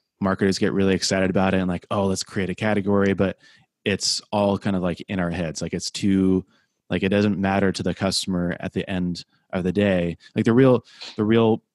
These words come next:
value is if someone is trying to bucket you in some way, like, are you a C R M? Are you marketing automation?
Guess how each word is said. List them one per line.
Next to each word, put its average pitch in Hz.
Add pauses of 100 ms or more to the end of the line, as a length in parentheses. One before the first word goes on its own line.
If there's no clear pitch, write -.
value 104
is 98
if 92
someone 92
is 90
trying 113
to 104
bucket 92
you 87
in 87
some 85
way, 87
like, 85 (320)
are 90
you 90
a 82
C 87
R 87
M? 131
Are 104
you 92
marketing 87
automation? 107